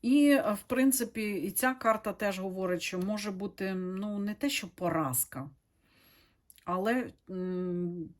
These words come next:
ну, якось воно йде до того. Наші, ну, леви. Єдине, що в мене таке враження, зброї не вистачає.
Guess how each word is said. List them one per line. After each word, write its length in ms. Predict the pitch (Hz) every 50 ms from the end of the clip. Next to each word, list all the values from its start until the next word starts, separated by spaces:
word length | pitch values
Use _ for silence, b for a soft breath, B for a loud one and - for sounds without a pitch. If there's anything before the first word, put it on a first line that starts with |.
| _ _ _ _ _ _ _ _ _ _ _ _ _ _ _ _ _ _ _ _ _ _ _
ну, 180 | 202 214 240
якось 440 | 247 240 240 226 - - 208 - -
воно 240 | 202 208 208 220 220
йде 220 | 208 180 185 196
до 140 | 185 180 185
того. 440 | 180 - 185 160 147 131 135 117 - - _ _ _ _ _ _ _ _ _ _ _ _ _ _ _ _ _ _ _ _ _ _ _ _ _ _ _ _ _ _ _ _ _ _ _ _ _ _
Наші, 680 | - 190 196 220 240 262 254 - - - 247 240 233 226 220 208 _ b b b b b b _ _ _ _
ну, 240 | 196 220 254 247 -
леви. 560 | - 196 185 175 165 151 147 139 147 143 143 147 - _ _ _ _ _ _ _ _ B B B B B B B B B B _
Єдине, 420 | - - 220 202 240 285 311 311 269
що 300 | - - 208 196 196 190
в 140 | 180 -
мене 300 | 180 196 214 240 240 233
таке 240 | 220 - 180 - 208
враження, 680 | 190 220 262 277 262 226 202 185 180 170 120 131 170
зброї 380 | 175 170 190 214 233 220 185 160
не 120 | 151 151
вистачає. 720 | 147 147 143 - - - 165 - - 147 131 131 147 147